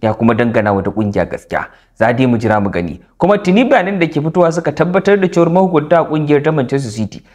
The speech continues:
sun lashe takobin ci gaba da bashi kuɗaɗe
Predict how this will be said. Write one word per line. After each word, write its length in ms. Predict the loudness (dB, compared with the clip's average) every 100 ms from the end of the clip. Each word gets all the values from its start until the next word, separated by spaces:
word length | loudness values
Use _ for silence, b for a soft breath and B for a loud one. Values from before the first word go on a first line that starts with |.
| b
sun 220 | -2 2
lashe 240 | 2 0 0
takobin 500 | 0 0 0 0 -2
ci 120 | -4
gaba 200 | 0 2
da 80 | 4
bashi 240 | 2 2
kuɗaɗe 440 | 0 2 2 -2